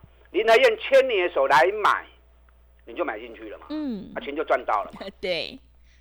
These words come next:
Speaker 1: 所以不要去省那个每天一个便当的钱。你看A I今天相对比较弱，尤其主要跌的都是相对高档的股票，啊，拢较股-，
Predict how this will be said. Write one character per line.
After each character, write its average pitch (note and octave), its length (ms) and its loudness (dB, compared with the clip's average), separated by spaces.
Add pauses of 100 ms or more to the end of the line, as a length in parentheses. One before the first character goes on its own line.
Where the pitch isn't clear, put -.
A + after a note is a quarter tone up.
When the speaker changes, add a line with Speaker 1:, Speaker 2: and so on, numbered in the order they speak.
(680)
Speaker 1:
所 G#3+ 100 2
以 - 40 0
不 - 80 -4
要 C4 100 6
去 C4+ 120 -4 (100)
省 E3+ 120 4
那 A3 80 0
个 G3 240 4 (1200)
每 D#3+ 200 -2
天 A3+ 180 2
一 - 20 -6
个 F#3 80 2
便 F#3 220 0
当 E3 160 0
的 C#3 80 -10
钱。 E2+ 260 -18 (840)
你 - 80 -12
看 A3+ 140 4
A A3 200 4
I A3 100 6
今 G#3+ 140 -2
天 G#3 220 -2
相 G#3 180 -2
对 G3+ 100 0
比 - 80 -10
较 E3 140 0
弱， E3 180 -2 (960)
尤 G3+ 160 0
其 A#3 140 -4
主 E3+ 100 0
要 G3+ 140 6
跌 E3 180 -2
的 E3 140 -2
都 F3+ 140 -2
是 E3+ 280 -10 (640)
相 G3+ 200 2
对 F#3+ 120 0
高 F3 220 2
档 B2+ 140 -4
的 A#2 60 -14
股 - 160 -20
票， A#2 240 -6 (580)
啊， C#3 120 0
拢 F#3+ 120 2
较 G#3+ 100 2
股-， - 200 -12